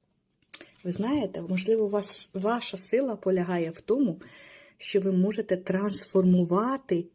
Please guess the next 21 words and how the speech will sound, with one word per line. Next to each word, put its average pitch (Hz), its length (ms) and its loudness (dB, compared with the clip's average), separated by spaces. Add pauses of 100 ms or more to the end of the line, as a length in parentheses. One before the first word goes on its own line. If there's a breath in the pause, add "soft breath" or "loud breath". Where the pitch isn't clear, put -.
(100)
інших 208 480 -2
людей, 190 420 -2
тобто 214 300 2
змінювати 190 720 4
їх, 156 360 -6 (800 loud breath)
змінювати 247 800 4 (180 loud breath)
їхні 214 320 2
погляди, 185 760 4
змінювати 196 520 2
їхню 214 260 0
позицію 190 580 2
в 180 40 4
житті, 175 380 0
змінювати 277 720 6
їхнє 226 600 4
життя, 202 500 -2 (580 loud breath)
допомагати 226 600 2
їм 233 280 6
приймати 233 520 2
певні 247 460 6
рішення. 165 640 2